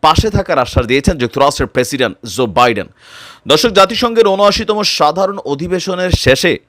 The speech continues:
রাত নয়টার দিকে আয়োজিত দ্বিপাক্ষিক বৈঠকে বাংলাদেশের প্রধান উপদেষ্টা ডক্টর মোহাম্মদ ইউনূস এবং যুক্তরাষ্ট্রের প্রেসিডেন্ট বাইডেনের মধ্যে একটা বৈঠক সংঘটিত হয়েছে।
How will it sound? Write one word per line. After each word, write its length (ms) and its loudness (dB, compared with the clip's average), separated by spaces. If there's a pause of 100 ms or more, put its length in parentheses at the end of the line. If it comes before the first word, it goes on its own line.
(100)
রাত 300 0
নয়টার 360 4
দিকে 180 -2
আয়োজিত 320 2
দ্বিপাক্ষিক 580 -2
বৈঠকে 440 -2 (460)
বাংলাদেশের 460 0
প্রধান 300 2
উপদেষ্টা 580 4 (160)
ডক্টর 240 -2
মোহাম্মদ 340 -4
ইউনূস 360 -4
এবং 320 -2 (400)
যুক্তরাষ্ট্রের 500 0
প্রেসিডেন্ট 540 0
বাইডেনের 480 0
মধ্যে 180 0
একটা 240 4
বৈঠক 360 0
সংঘটিত 380 -2
হয়েছে। 360 -2